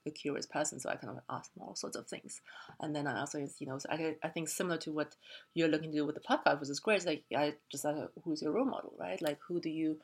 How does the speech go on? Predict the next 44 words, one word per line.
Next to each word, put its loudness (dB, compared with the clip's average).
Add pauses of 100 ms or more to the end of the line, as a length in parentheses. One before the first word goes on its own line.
(320)
aspire 4
to, 4
and, 2
you -2
know, 0
what 4
type, -6
kind -2
of -4
business 0
do -8
you -4
want -10
to -8
build? -6
And 0 (720)
I 4
have -2
to -2
say 4
that, 4 (140)
um, 0 (160)
astoundingly, 2
it 2
was 0
either 2
the 4
typical 0 (760)
answers, 0 (480)
as -6
in, -6
like, -8
you -4
know, -6
Elon 0
Musk -4
and, -4
like, -8
Mark -6
Zuckerberg, -6
if -4
it's, -4
like, -4
tech -6